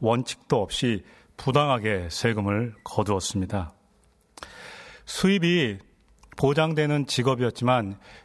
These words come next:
유대인들의 증오와 경멸의 대상이었기 때문에 주로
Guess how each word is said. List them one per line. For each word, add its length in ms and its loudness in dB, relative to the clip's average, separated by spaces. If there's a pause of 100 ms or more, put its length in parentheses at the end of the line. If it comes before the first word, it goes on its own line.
유대인들의 800 2
증오와 920 0
경멸의 720 2
대상이었기 560 -2
때문에 520 -2 (320)
주로 520 0